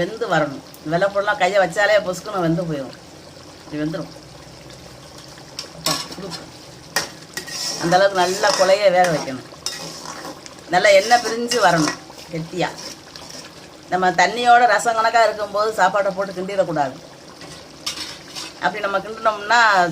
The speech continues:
சோறு வந்து ரொம்ப நேரத்துக்கு இருக்காது. இது நம்ம இப்படி கிண்டு நம்ம நல்லா வத்த வச்சு நம்ம சாப்பாடு செய்கிறோம் அப்படின்னா மூணு நாள் வரைக்கும் கூட அந்த புளிச்சாதம் கெட்டு போகாது. அந்த அளவுக்கு நீர் சத்து இல்லாம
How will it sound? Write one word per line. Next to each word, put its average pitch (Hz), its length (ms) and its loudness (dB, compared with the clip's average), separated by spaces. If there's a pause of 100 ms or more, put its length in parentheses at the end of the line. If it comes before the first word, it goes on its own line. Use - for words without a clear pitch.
சோறு 220 320 0
வந்து 190 240 -4
ரொம்ப 185 180 2
நேரத்துக்கு 190 320 0
இருக்காது. 165 320 0 (840)
இது 208 160 -4
நம்ம 214 160 0
இப்படி 220 200 -4
கிண்டு 240 240 0
நம்ம 233 220 2
நல்லா 233 340 2
வத்த 190 340 2
வச்சு 208 340 -8
நம்ம 214 120 0 (100)
சாப்பாடு 196 380 4 (260)
செய்கிறோம் 190 260 0
அப்படின்னா 165 340 0 (600)
மூணு 240 160 -2 (100)
நாள் 247 200 6
வரைக்கும் 208 320 -2
கூட 220 120 2 (140)
அந்த 180 160 0 (580)
புளிச்சாதம் 190 540 2
கெட்டு 170 220 -4
போகாது. 147 260 0 (1800)
அந்த 175 160 2
அளவுக்கு 190 260 4
நீர் 233 220 -4
சத்து 185 220 -10
இல்லாம 196 400 4